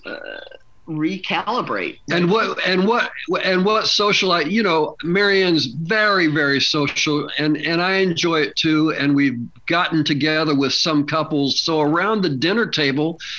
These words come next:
Speaker 2: that's exactly what has come up. I've asked folks, "During this two years of covid, have you, have you felt a personal change, or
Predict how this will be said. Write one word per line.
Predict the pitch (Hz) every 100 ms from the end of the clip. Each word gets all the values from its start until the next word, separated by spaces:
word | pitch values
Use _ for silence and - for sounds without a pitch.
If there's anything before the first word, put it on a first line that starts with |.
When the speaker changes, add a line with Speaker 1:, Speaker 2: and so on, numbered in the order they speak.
| -
Speaker 2:
that's | 143 196 226 -
exactly | 151 151 185 214 190
what | 170 165
has | 143 156
come | - 175 170
up. | 185 - 143
I've | 151 151
asked | 185 233 - -
folks, | - 151 123 - - - - - - - - 123
"During | 190 226 226
this | 196 175 -
two | 208 214
years | 185 196 196 180
of | 160 -
covid, | 190 208 160 156 139 - - - - -
have | - 160 170
you, | 196 220 226 220 - - - -
have | 175 170
you | 202 202 175 - -
felt | 196 202 185
a | 156
personal | 147 - 208 226 196 180 139 -
change, | - 156 156 143 135 127 - -
or | 139 139 135 131 127